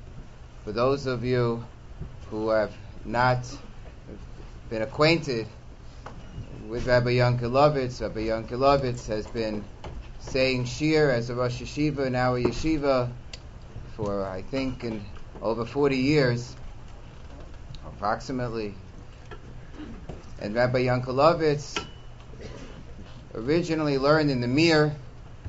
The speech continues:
When I say the Mir, I don't mean in Brooklyn. I mean, the real Mir, Rabbi Yankelovitz was in Shanghai,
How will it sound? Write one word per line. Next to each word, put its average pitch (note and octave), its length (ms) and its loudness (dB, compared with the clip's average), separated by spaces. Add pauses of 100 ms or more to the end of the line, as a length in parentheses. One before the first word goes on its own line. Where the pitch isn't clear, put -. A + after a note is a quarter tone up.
(120)
When G#2 100 -8
I G#2 40 -4
say C#3 260 0
the C3 80 -4
Mir, D3+ 400 4
I B2+ 80 4
don't C3+ 180 2
mean C3+ 120 0
in B2 100 0
Brooklyn. D3+ 560 2 (680)
I - 80 -14
mean, C3+ 200 -10
the C3 80 -10
real D3 240 0
Mir, D3+ 420 4 (540)
Rabbi A2+ 140 -6
Yankelovitz C3+ 760 4
was B2+ 380 -4
in A#2 160 -4
Shanghai, D3 840 6